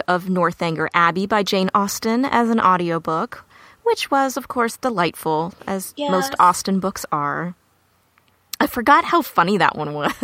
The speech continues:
Speaker 1: <laughs>
Speaker 2: It is. I forgot that, too. I listened to that back in the fall. It was,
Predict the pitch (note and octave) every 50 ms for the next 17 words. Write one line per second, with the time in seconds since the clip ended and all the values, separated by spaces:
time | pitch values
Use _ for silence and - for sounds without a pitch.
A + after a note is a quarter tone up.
0 | C4+ - - - - - - - - F4 - - - E4 F4 F#4+ F#4+ F#4 D#4+ B3
1 | G#3+ F3+ E3+ E3+ E3+ G3 A#3+ - E4 D#4 D4+ - C4 A#3 - - - A#3+ A#3+ G#3+
2 | G3+ G3+ G#3 - A#3+ G#3+ G#3+ G#3 F#3+ - - E3+ E3+ - F3 D#3+ C#3+ - D#3+ D3+
3 | D3 - - - - - - - -